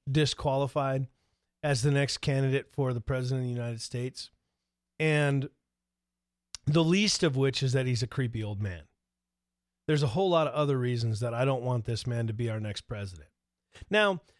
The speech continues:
I've, I've been pretty open and honest in the past. I've been pretty, um, um,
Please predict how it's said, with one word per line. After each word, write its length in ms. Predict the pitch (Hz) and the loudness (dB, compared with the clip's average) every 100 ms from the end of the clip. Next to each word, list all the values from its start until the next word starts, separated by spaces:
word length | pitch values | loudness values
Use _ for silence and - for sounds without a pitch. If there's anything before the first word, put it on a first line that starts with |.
| - | -4
I've, 360 | 190 240 202 196 | 2 4 2 -6
I've 280 | 175 214 180 | 0 0 2
been 240 | 214 226 208 | 2 2 0
pretty 260 | 202 208 | -2 -2
open 320 | 139 170 185 | 0 0 2
and 140 | 175 156 | 2 2
honest 340 | 156 165 - | 2 0 0
in 60 | 160 | -2
the 60 | |
past. 400 | 151 143 131 143 | 0 -2 -4 -2
I've 80 | 165 | 0
been 160 | 165 160 | 0 0
pretty, 480 | 170 160 156 151 - | 0 2 2 0 -2
um, 540 | 143 131 123 113 113 _ _ _ _ _ - _ - | 0 0 0 -4 -6 _ _ _ _ _ -20 _ -6
um, 640 | 127 120 113 104 104 104 | -2 -2 -2 -2 -4 -6